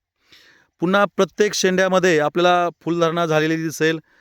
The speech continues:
खाली लहान लहान फळांची सेटिंग होत आहेत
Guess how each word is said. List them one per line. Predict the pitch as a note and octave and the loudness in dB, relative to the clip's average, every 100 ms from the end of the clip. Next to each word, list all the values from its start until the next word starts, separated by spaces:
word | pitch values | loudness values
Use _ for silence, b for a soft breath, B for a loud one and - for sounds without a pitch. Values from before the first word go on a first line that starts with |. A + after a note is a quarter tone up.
| _ | _
खाली | - D#3 E3+ E3+ | -6 -2 0 0
लहान | D#3+ E3 | -2 0
लहान | E3 E3 D#3+ | 0 -2 -4
फळांची | D#3+ E3 D3+ E3+ F3 - | -6 -6 -6 -6 -6 -8
सेटिंग | - D3+ F3 D3 | -8 -6 -4 -6
होत | D3+ | -4
आहेत | D3 D3 | -2 -2